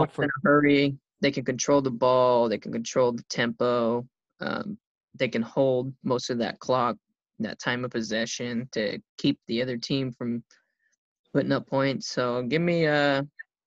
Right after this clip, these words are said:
Speaker 1: yeah, give me Tampa Bay here. Start your Bucks. Um,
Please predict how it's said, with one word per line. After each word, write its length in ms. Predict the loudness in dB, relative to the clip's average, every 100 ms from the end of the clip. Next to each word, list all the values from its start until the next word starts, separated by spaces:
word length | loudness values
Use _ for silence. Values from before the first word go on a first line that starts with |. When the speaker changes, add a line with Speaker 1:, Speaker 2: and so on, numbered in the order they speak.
| -10
Speaker 1:
yeah, 200 | -4 -2
give 140 | 0
me 60 | -2
Tampa 300 | -2 -4 -4
Bay 260 | -4 -4 -4
here. 360 | -2 -2 -2 -6 _ _ -18
Start 380 | -4 -2 -2 -2
your 100 | -2
Bucks. 760 | 2 2 2 -2 -8 -8 -12 _ _ _ _ -20 -20 -20 _ _ _ -2
Um, 800 | 0 2 4 4 2 0 -2